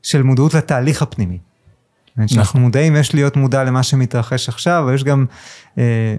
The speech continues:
Speaker 1: מודעות לתהליך שמתרחש בתוכי, ואיך, מה הטריגר ומה קורה במהלכו.
Speaker 2: בדיוק, ו-, וכל המודעות הזאת, שוב, היא מתאפשרת רק כשיש את המרחק הזה שאתה דיברת עליו.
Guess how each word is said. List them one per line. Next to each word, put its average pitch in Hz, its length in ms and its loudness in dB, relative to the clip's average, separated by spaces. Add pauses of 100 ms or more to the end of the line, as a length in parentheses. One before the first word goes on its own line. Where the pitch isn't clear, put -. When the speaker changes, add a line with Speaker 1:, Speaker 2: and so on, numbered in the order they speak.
(140)
Speaker 1:
מודעות 147 440 4
לתהליך 147 540 0
שמתרחש 131 580 -2
בתוכי, 120 400 -2 (340)
ואיך, 117 480 -2 (420)
מה 139 320 2
הטריגר 151 500 0
ומה 131 160 0
קורה 127 320 -2 (260)
במהלכו. 110 600 -2 (220)
Speaker 2:
בדיוק, 120 460 2
ו-, 110 40 -4 (100)
וכל 131 320 0
המודעות 135 640 2
הזאת, 113 420 2
שוב, 165 580 0
היא 117 80 4
מתאפשרת 131 680 -2
רק 135 140 0
כשיש 123 280 0
את - 80 -10
המרחק 107 580 -4
הזה 90 180 -4
שאתה 95 300 -4
דיברת 92 440 0
עליו. 101 360 0